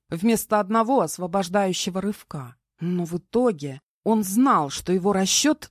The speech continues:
должен сработать. У них много времени. Алиса даже не представляет себе, сколько. Он может подождать. Ему нужно приручить ее. Когда опустил ее на кровать, вырвался невольный вздох.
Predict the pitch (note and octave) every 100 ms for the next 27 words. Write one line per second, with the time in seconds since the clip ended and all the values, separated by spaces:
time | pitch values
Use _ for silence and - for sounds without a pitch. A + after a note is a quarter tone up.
0 | - F#3 C4 B3 B3 B3 - A#3 B3 D#3+
1 | C3 - - - _ _ F#3 A3 A3+ C#4
2 | D4 G#3 D#3+ D#3+ G#3 E3+ B2+ A2+ A2+ _
3 | - G3 B3+ C#4+ - D3 G3 F#3+ A3+ A3
4 | G#3+ - - C#4 D4 G3+ C#3 - C#3 D3
5 | - - F#3 F3 B2+ - - _ _ -
6 | D#3+ D#3+ D3 C#3+ - - - F3+ G#3 G#3+
7 | A3 C#4 D3+ - - _ - D3 E3+ E3+
8 | E3+ E3 F3 E3 - F#3+ G3+ A#3 - -
9 | C3+ - B2+ A#2+ B2+ - _ _ _ -
10 | G3 F#3 G#3 G3+ G3 - G#3 G3+ G3+ G3+
11 | G3+ G#3 G#3+ A3+ - - E3+ G#3+ D#3+ C#3+
12 | - E3 F3 E3 D#3+ E3 F3 - D3+ D3+
13 | C3 - -